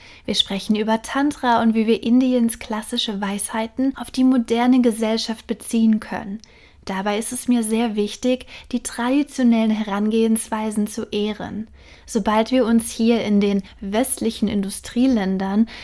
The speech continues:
auf tiefgreifendes Wissen aus dem alten China, Tibet oder Indien lehnen, um uns spirituell weiterzuentwickeln,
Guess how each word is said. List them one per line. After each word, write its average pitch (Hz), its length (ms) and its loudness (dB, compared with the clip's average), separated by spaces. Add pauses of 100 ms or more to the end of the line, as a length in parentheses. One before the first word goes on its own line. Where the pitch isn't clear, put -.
(140)
auf 226 260 -2
tiefgreifendes 226 1080 -2
Wissen 214 460 -2
aus 202 160 -12
dem 214 160 -6
alten 220 340 -4
China, 226 720 2
Tibet 233 560 -2
oder 220 240 -2
Indien 220 560 4
lehnen, 214 460 2 (260)
um 208 180 2
uns 196 300 -4 (100)
spirituell 214 720 -2
weiterzuentwickeln, 214 1120 -2